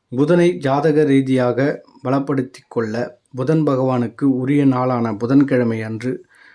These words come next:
விரதமிருந்து பச்சை ஆடை அணிந்து புதன் பகவானுக்கும் பச்சை ஆடை அணிவித்து வழிபட வேண்டும். ஞாயிறுவிரி காய வைத்து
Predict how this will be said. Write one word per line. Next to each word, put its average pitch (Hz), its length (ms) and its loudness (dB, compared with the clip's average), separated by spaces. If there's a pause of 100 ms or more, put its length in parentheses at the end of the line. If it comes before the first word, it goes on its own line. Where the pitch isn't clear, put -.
(180)
விரதமிருந்து 127 640 0 (220)
பச்சை 139 380 0
ஆடை 120 320 -2
அணிந்து 120 420 0 (580)
புதன் 165 420 0
பகவானுக்கும் 135 760 -2 (520)
பச்சை 156 400 -2
ஆடை 127 380 -2
அணிவித்து 135 640 0 (200)
வழிபட 131 420 -2
வேண்டும். 110 400 -6 (920)
ஞாயிறுவிரி 139 680 2 (320)
காய 139 360 0
வைத்து 131 560 -2